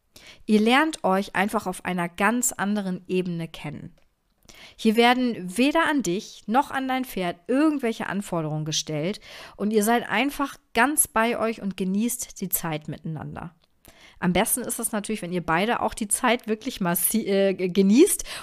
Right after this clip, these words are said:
und du das nicht als Pflichtprogramm ansiehst, sodass es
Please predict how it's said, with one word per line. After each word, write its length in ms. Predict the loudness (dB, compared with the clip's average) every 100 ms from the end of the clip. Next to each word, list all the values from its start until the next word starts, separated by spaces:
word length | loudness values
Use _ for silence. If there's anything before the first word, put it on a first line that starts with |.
| 0
und 200 | 2 4
du 80 |
das 240 | 4 4 4
nicht 320 | 2 0 -2
als 320 | 0 2 0
Pflichtprogramm 800 | -2 -2 -4 -6 -4 0 0 0
ansiehst, 680 | -2 -2 -2 -2 -2 -2 -6 -12 -16 -2
sodass 360 | 2 2 2
es 200 | 2 0